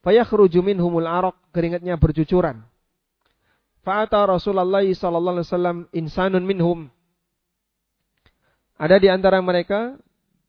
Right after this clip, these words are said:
yang mendatangi Rasulullah sallallahu alaihi wasallam. Wa huwa indi, dan pada waktu itu Nabi sallallahu alaihi wasallam di dekatku.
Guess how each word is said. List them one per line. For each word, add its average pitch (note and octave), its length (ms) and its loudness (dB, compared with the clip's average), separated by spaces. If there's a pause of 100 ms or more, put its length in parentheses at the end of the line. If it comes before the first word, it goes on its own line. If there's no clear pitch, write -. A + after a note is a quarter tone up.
(140)
yang F3 240 -2
mendatangi F3+ 400 -2
Rasulullah F3 560 0
sallallahu E3 480 -2
alaihi D3+ 80 -8
wasallam. D3+ 320 -4 (960)
Wa E3 240 2
huwa D#3+ 240 4
indi, F#3 640 -2
dan D#3+ 160 0
pada D#3 240 0
waktu D#3 320 -2
itu F3+ 320 -2
Nabi D#3 320 -4
sallallahu D3+ 480 -4
alaihi C#3 240 -2
wasallam D#3 640 -4
di C#3 160 -4
dekatku. C3+ 560 -2